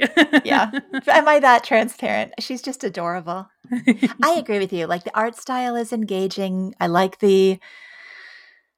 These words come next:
Speaker 2: I like the fact that he goes from the humorous little chibi style to this, you know, very grandiose style and the, and then the
Speaker 1: Mm.
Speaker 2: action scenes and just some of the compositions. Like, he's just wowed me there.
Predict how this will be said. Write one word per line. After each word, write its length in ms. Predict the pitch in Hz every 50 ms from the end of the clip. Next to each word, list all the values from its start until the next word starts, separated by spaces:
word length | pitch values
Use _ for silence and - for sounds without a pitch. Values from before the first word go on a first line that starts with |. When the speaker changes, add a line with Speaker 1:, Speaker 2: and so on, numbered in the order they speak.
| _ -
Speaker 2:
I 60 | 233
like 200 | 214 214 208 208
the 80 | - 226
fact 260 | 208 - 208 208 202 -
that 240 | 202 190 202 - -
he 120 | 208 214
goes 240 | 190 208 196 196 190
from 180 | - 220 196 190
the 80 | 190
humorous 520 | 185 180 208 196 190 196 190 190 185 - -
little 160 | 185 180 180
chibi 320 | 180 - 190 180 190 185 180
style 640 | - - 180 175 175 175 175 170 170 175 175 175
to 180 | 175 - 180 170
this, 380 | 180 170 170 175 - - - -
you 120 | - 160
know, 80 | 160 175
very 240 | - 202 202 196
grandiose 580 | 175 - 196 208 226 220 226 226 220 214 220 -
style 640 | - - - 220 208 202 196 196 190 190 190 190 190
and 200 | 180 165 170 170
the, 280 | 165 165 160 160 - - -
and 160 | 175 170 170
then 120 | 175 170 170
the 80 | 226
Speaker 1:
Mm. 100 | 214 208
Speaker 2:
action 320 | 196 226 - - 220 202 185
scenes 580 | - - 196 185 175 175 175 175 170 170 170
and 220 | 180 170 165 160 -
just 200 | 185 175 - -
some 140 | - 214 196
of 60 | 180
the 80 | - 185
compositions. 880 | - 170 165 175 - 185 - 180 170 170 - - - - - - - -
Like, 160 | - 170 -
he's 200 | - 196 185 175
just 220 | - 190 175 - -
wowed 320 | 170 165 165 165 165 170
me 160 | 165 156 151
there. 400 | 170 156 147 143 147 175 180 180